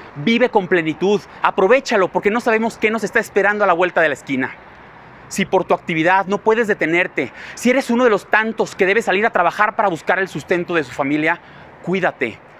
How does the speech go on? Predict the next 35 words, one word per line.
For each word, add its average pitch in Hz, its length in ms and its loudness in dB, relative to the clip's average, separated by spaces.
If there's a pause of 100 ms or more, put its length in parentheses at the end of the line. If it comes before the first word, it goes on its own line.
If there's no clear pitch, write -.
(120)
hazlo 208 260 0
con 165 180 2
amor, 156 380 0
protégete, 170 760 -2
sé 208 160 -2
responsable. 180 800 0 (560)
Entendamos 208 540 0
que 196 120 2
México 214 380 0
no 196 100 0
es 220 100 0
un 240 120 0
país 214 300 0
como 208 180 0
algunos 208 320 0
europeos 175 640 0 (220)
que - 100 0
pueden 233 260 2
apoyar 208 320 0
financieramente 208 760 0
a 196 40 -2
sus 165 160 -8
ciudadanos. 143 600 0 (400)
A 160 80 0
nosotros 214 360 -2
nos 190 140 0
toca 208 280 2
vivir 180 360 0
una 202 140 2
realidad 160 340 0
distinta 165 580 -2 (200)
y 190 80 0
entendemos 196 480 0
que 208 160 4
esto 226 320 0